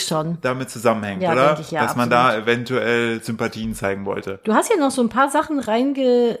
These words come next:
Speaker 1: ah, es gibt ein Update von der Dame vom Flughafen.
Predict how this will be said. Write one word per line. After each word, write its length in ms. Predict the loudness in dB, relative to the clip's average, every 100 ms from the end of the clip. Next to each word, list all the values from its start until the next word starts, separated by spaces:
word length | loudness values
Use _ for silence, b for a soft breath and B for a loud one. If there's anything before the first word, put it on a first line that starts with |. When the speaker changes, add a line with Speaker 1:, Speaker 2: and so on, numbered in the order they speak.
| 0
Speaker 1:
ah, 60 | 6 6 6
es 60 |
gibt 160 | -2 0
ein 80 | 0
Update 280 | 2 -2 2
von 160 | 2
der 140 | 4 6
Dame 320 | 4 4 2
vom 180 | -2 -2
Flughafen. 800 | -2 0 4 2 2 -8 -10